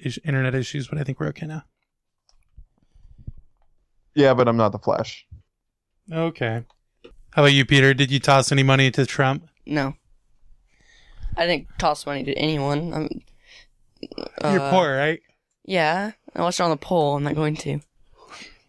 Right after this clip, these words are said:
Speaker 3: What?
Speaker 1: It's, it would be weird if a teenage kid <laughs> was donating money to political campaigns.
Speaker 3: Yeah.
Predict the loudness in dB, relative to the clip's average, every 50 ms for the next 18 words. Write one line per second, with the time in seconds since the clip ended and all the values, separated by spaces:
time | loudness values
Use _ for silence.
0 | _ _ _ -4 0 2 2 2 0 -2 _ _ _ _ _ _ _ _ _ _
1 | _ _ _ _ _ _ _ _ _ _ _ _ _ -4 -4 -2 0 -2 -2 0
2 | 2 2 2 2 2 2 0 0 0 0 2 2 2 2 2 0 -2 -6 -4 -2
3 | -2 0 0 0 -2 -4 -4 -2 -2 -2 -2 -6 -8 -8 -6 -6 -6 -6 -4 -4
4 | -2 -2 -2 -2 0 0 0 0 0 0 0 0 -2 -2 -4 -4 -2 0 0 0
5 | 0 -2 -4 -2 -2 -2 -2 -2 -2 -2 -4 -4 -6 -8 -6 -4 -2 -2 0 0
6 | -2 -2 -4